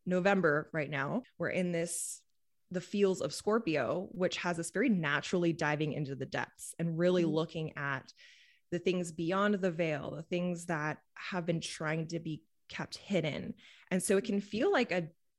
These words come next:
Speaker 1: dark month. It's cool to know that, because if you're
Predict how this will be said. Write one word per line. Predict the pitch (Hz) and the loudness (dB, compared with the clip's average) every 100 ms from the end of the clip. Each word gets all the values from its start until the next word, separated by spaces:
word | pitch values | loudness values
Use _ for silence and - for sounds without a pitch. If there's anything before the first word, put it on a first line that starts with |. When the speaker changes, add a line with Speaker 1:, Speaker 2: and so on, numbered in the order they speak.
| - | -6
Speaker 1:
dark | 180 170 165 - - - | 0 2 2 0 -16 -8
month. | 170 175 151 - - _ _ - - 208 | -4 -2 -2 -6 -12 _ _ -20 -8 -8
It's | - | -6
cool | - 330 | 2 4
to | 254 | 4
know | 190 185 233 | 4 6 6
that, | 170 - - - | 4 0 -4 -6
because | 185 196 170 170 - | -6 0 0 0 -4
if | 185 196 | -8 -2
you're | 202 190 | 0 0